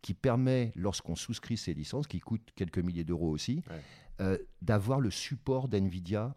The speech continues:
Speaker 1: en production. C'est-à-dire,
Speaker 2: Mm.
Speaker 1: s'il y avait un problème, vous avez un support technique, vous pouvez appeler NVIDIA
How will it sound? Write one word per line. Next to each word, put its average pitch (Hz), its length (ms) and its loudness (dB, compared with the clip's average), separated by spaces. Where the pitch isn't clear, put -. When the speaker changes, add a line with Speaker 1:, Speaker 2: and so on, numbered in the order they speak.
Speaker 1:
en 110 140 4
production. 101 680 -2
C'est-à-dire, 87 220 -8
Speaker 2:
Mm. 85 40 -4
Speaker 1:
s'il 104 100 -4
y - 20 2
avait 95 200 0
un 147 80 4
problème, 120 540 2
vous 85 140 -2
avez 95 180 4
un 101 80 2
support - 400 -4
technique, 101 480 -4
vous 80 60 -10
pouvez 82 260 -2
appeler 107 240 2
NVIDIA 95 540 -2